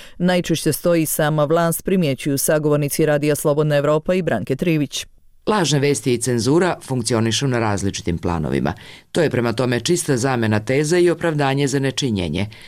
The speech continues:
Speaker 2: kaže za Radio Slobodna Evropa Snježana Milivojević, profesorka Beogradskog fakulteta političkih nauka,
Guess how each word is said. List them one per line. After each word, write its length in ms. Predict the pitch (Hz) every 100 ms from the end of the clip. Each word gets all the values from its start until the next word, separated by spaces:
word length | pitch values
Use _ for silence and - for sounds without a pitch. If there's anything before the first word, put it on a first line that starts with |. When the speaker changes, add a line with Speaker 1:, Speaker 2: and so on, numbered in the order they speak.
| - -
Speaker 2:
kaže 280 | 123 104
za 120 | 92 113
Radio 320 | 110 110 107
Slobodna 440 | - 117 113 110
Evropa 380 | 107 117 110 123
Snježana 480 | - 120 117 120 113
Milivojević, 720 | 113 120 131 120 110 69 -
profesorka 580 | - 110 104 - 107 107
Beogradskog 560 | 107 104 110 107 107 107
fakulteta 500 | 107 101 113 110 110
političkih 560 | 113 113 113 117 104
nauka, 400 | 139 127 - 107